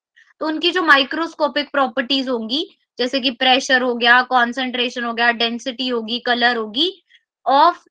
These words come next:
system appear to be constant, वो भी सारा constant हो जाएगा equilibrium पे। equilibrium पे वो चीजें भी constant हो जाती है। मान लो कि अगर इधर बच्चे ए से B तक का,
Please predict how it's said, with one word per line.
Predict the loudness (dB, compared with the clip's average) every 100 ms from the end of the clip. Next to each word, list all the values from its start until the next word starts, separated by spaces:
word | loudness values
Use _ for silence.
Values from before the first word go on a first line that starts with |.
| -14
system | -10 -10 -2 -2 0
appear | -4 -2 0 2 2
to | -2
be | -6 -4
constant, | -4 -6 -6 -10 -6
वो | -6 -2
भी | -4 0
सारा | 2 4 4
constant | 2 -2 -4 -10 -12 -10
हो | -6
जाएगा | -4 -2 2 2 0
equilibrium | -8 -8 -8 -8 -14 -18 -20
पे। | -20 -20 _ _ _ _
equilibrium | -2 0 0 0 0 -2 0
पे |
वो | 0 0
चीजें | -2 -6 -6 -4
भी | 0
constant | 0 -2 -4 -6 -6
हो |
जाती | -6 -8 -10 -18
है। | -18 _ -20 0
मान | 4 4
लो | 4
कि | 2
अगर | 2 2 0 -2
इधर | 0 2 2
बच्चे | 0 0 -2
ए | 0 0 2 0
से | -2
B | -4 -4 -4
तक | -4 -6 2
का, | 2